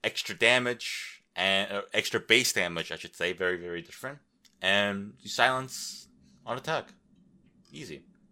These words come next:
Taint Soul. <laughs> Whenever I hear the word taint, I just think about a butthole. Is, is that bad?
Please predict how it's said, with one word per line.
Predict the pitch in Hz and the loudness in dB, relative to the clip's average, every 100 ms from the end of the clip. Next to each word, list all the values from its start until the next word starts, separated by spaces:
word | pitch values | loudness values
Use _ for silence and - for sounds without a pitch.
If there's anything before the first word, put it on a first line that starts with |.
| _ _ _ - _ _ _ _ _ _ - - - - | _ _ _ -20 _ _ _ _ _ _ -20 -20 -20 -12
Taint | - 175 180 - | -2 0 0 0
Soul. | - 120 - - - - - | 0 2 0 -4 -8 -10 -12
<laughs> | - - - | -14 -14 -6
Whenever | 131 151 202 220 | 4 8 10 10
I | |
hear | 208 | 10
the | 180 | 8
word | 135 120 - | 8 6 4
taint, | - 131 151 - | 0 2 2 2
I | 110 | 0
just | 120 | 4
think | 131 117 | 4 6
about | 101 90 | 6 4
a | |
butthole. | 71 87 82 76 76 | 4 0 2 -4 -4
Is, | 90 | -6
is | 110 107 | -6 4
that | 104 90 | 4 6
bad? | 87 101 | 4 4